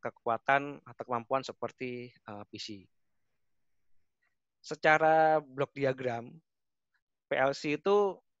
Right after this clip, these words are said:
eh, akan butuh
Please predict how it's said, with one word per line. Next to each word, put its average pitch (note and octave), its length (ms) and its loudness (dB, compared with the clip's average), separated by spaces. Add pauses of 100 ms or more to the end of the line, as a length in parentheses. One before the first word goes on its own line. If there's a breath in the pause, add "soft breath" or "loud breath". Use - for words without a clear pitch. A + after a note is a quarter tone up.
(140)
eh, C#3+ 640 0 (640)
akan F3 320 0
butuh E3+ 400 -4